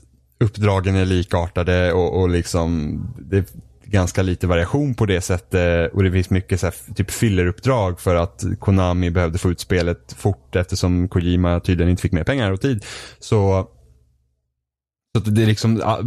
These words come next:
alla de problemen som finns i Metal Gear finns ju fortfarande kvar, men det var ju, alltså, jag slutade för att jag kände att, ja, men jag har fått, jag har fått, liksom, tillräckligt av det här spelet. Jag, liksom, det fin-, finns inte så mycket mer för mig här.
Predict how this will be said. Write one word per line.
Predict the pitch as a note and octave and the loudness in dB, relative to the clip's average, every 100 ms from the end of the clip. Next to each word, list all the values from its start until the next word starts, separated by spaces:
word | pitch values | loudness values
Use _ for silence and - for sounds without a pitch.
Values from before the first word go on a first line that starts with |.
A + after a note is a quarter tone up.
| A2+ | 0
alla | A2+ | 2
de | B2+ B2+ | 0 0
problemen | - G2 B2 E3 E3+ A#2 | -2 0 2 2 0 0
som | A2 | 0
finns | G#2+ G2 | 0 0
i | G2+ | 0
Metal | F#2+ F2+ | 0 0
Gear | F#2+ | 0
finns | F2+ F#2 | 2 0
ju | |
fortfarande | F#2+ - F2 | 0 0 -2
kvar, | - F#3 C#3 | -2 0 2
men | F#2+ F#2+ F2+ | 0 0 -2
det | - | -2
var | F#2+ | 0
ju, | G2+ - | 0 0
alltså, | G#2 | 0
jag | G2+ | 0
slutade | - A#2+ - | 0 -2 -2
för | D3+ | -2
att | A#2 | -2
jag | |
kände | A2 F#2+ | 0 -2
att, | - | 0
ja, | |
men | A2+ | 0
jag | G#2 | 2
har | |
fått, | G#2 G2+ - | 0 -4 -2
jag | - A2+ | 0 0
har | |
fått, | G#2 A2 - | 2 -2 -2
liksom, | G2+ - F2+ E2 - | -2 0 0 0 -2
tillräckligt | G#2+ F#2 G2+ - | -2 0 -2 -2
av | E2+ | -2
det | |
här | D2+ | 0
spelet. | - F2 A1 | -2 -2 -2
Jag, | G2 | -2
liksom, | F2 - F#2 | -2 -2 0
det | G2 | 0
fin-, | - E2+ G2 | -2 -4 -2
finns | A2+ F#2+ | -4 -2
inte | G2 | -2
så | G2 | -2
mycket | F#2 | 0
mer | E2 | -2
för | D#2 | 0
mig | E2+ | -2
här. | E2+ A#2+ D2+ | 0 -2 -4